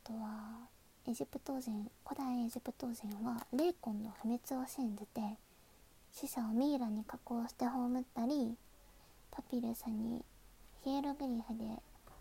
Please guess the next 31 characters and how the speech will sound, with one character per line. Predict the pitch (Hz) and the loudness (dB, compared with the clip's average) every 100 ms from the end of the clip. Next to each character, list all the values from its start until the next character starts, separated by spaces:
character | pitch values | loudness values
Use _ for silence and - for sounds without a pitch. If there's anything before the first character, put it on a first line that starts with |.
| - - | -18 -10
書 | 240 | -6
か | 226 | -4
れ | 220 - | -4 -4
た | 233 254 - - - - | -6 -6 -12 -20 -20 -16
死 | - 277 | -8 -4
者 | 240 | -2
の | 208 208 | 0 -2
章 | - 226 | -2 -2
を、 | 226 226 349 285 - - - - - - - - | 0 2 4 4 0 -10 -20 -18 -18 -12 -10 -2
と | 247 | 2
一 | 226 | 2
緒 | - 226 | 2 0
に | 220 | 2
葬 | 233 226 | 2 2
っ | 226 | 2
た | - | -2
り | 208 202 | -6 -6
と | 240 | -10
か | - 240 - - - | -10 -12 -16 -20 -18
し | - | -8
て | 214 | -4
ま | 208 208 | -2 -4
し | |
た。 | - - - - - - - - - - - | -6 -10 -10 -20 -20 -20 -20 -20 -20 -12 -8
あ | |
と | 208 214 | -6 -4
は | 208 - | -4 -6
ピ | - | -2
ラ | |
ミ | |
ッ | 269 | 0